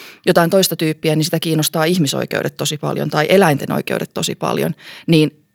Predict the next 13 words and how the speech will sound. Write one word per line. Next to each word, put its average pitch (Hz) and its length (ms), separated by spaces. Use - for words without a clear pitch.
se - 120
on 175 80
tosi 240 280
vaikea 160 520
tehdä 170 260
sellaista 160 500
tuotetta, 160 600
joka 156 160
miellyttäisi 156 680
näitä 147 180
kaikkia 165 420
kolmea 147 400
kuluttajaa 147 640